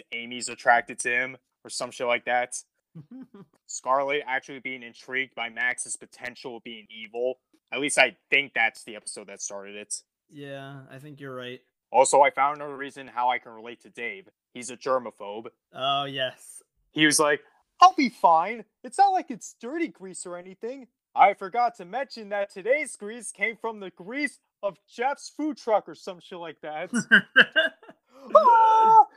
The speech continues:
Speaker 1: I got grease all over my body. Get me hand sanitizer and sandpaper for scrubbing."
Speaker 2: <laughs>
Speaker 1: But luckily, Sky was able to calm him down. The floating salmon once again win because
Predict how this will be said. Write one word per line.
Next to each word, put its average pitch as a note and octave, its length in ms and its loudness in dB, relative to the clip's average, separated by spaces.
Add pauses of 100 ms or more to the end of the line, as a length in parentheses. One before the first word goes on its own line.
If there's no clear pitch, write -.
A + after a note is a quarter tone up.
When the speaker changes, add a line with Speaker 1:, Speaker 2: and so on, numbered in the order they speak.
Speaker 1:
I - 120 -8 (200)
got B4+ 240 4
grease F#4+ 360 8
all G4 220 8
over F#4+ 100 -4
my F#4+ 180 2 (100)
body. G4+ 460 2
Get B4 440 2
me G#4 180 2
hand G4+ 220 -2
sanitizer G4 760 2
and - 540 2
sandpaper A#4+ 800 4
for B4 120 4
scrubbing." A4 1900 2
Speaker 2:
<laughs> - 60 -20 (460)
Speaker 1:
But A#2+ 80 -8
luckily, D3+ 340 4
Sky C#3 320 6
was C3 180 -8
able B2+ 220 -14
to - 80 -20
calm A#2+ 160 -14
him A2 140 -20
down. A2+ 420 -16 (300)
The A2 60 -18
floating D3 360 -2
salmon C3+ 460 -4
once B2+ 240 -16
again A#2+ 340 -6
win A#2+ 240 -6
because A2+ 420 -16